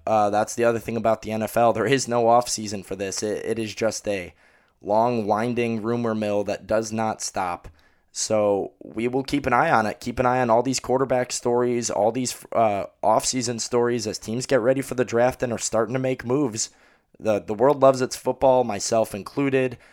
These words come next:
I don't have all the answers, but I try and break it down as best as possible, so I appreciate you tuning in.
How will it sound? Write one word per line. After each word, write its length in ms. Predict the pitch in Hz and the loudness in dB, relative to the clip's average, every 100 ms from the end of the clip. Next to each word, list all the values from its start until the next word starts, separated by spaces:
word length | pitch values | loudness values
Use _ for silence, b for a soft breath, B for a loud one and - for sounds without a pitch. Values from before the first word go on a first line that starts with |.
| b b - | b b -8
I 120 | - | -2
don't 160 | 120 143 | 2 2
have 100 | 135 | 8
all 140 | 135 | 8
the 160 | 131 127 | 8 4
answers, 500 | 143 139 127 123 113 | 2 2 2 2 0
but 180 | 98 104 | 0 0
I 120 | 101 | 0
try 260 | - 120 | 0 0
and 100 | 156 | 0
break 220 | 151 147 143 | 0 0 0
it 60 | |
down 240 | 120 131 131 | 2 2 2
as 100 | 107 | 0
best 300 | 123 139 143 | 0 0 -4
as 100 | - | 0
possible, 460 | 123 110 - 107 | 0 0 -2 -6
so 160 | - 104 | -2 0
I 80 | 101 | 0
appreciate 560 | - 151 156 160 151 | 0 -2 0 -2 -2
you 80 | 156 | -6
tuning 340 | - 160 156 | -6 -4 -2
in. 240 | 139 127 | 0 -2